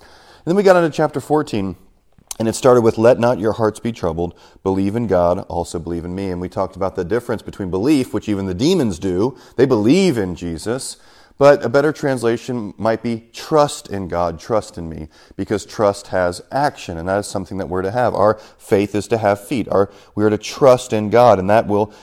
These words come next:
that is directly linked to our hearts not being troubled, which we'll see some more of that today. Jesus explained that he was going away, or that he is going away, and that he's gonna prepare a place. And the way he's gonna prepare that place for us and for his disciples is through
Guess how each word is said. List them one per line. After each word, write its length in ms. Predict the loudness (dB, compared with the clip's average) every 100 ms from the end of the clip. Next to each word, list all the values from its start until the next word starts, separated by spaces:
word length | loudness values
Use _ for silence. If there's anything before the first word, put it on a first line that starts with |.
| -6
that 80 | -4
is 80 | 0
directly 320 | -2 0 -2
linked 340 | -2 -4 -4 -2
to 120 | 2
our 140 | 2
hearts 500 | 0 0 2 2 -2
not 340 | -2 2 2 2
being 160 | -4
troubled, 320 | 0 0 0
which 140 | -4 -4
we'll 100 | -6
see 200 | -4 -6
some 160 | -6
more 120 | -4 -2
of 60 |
that 220 | -2 -4
today. 400 | -8 -8 -6 -8 -14 _ -20 -20 _
Jesus 240 | -6 -4 -2
explained 420 | -4 2 4 4
that 80 | 2
he 100 | 2
was 280 | 4 4 4
going 260 | 0 0
away, 320 | 2 2 0
or 80 | -2
that 140 | -2 -2
he 140 | -2
is 120 | -2
going 240 | -2 -2 0
away, 220 | 2 2
and 100 | 0
that 60 |
he's 120 | -4 -4
gonna 160 | -6
prepare 280 | -4 -2 0
a 60 | 0
place. 560 | 0 0 -2 -8 -16 _ -20 _ -6
And 120 | -2
the 80 | 0
way 280 | 2 2 0
he's 200 | -2 -4
gonna 180 | -4
prepare 320 | -6 -6 -4 -2
that 180 | -4
place 300 | -4 -4 -4
for 220 | -8 -4 0
us 200 | -2 -4
and 120 | -4
for 120 | -2
his 120 | -2
disciples 720 | -4 -2 -2 -2 -4 -8 -8 -16 _ _ -8
is 200 | -8 -8
through 520 | -4 -2 -2 -2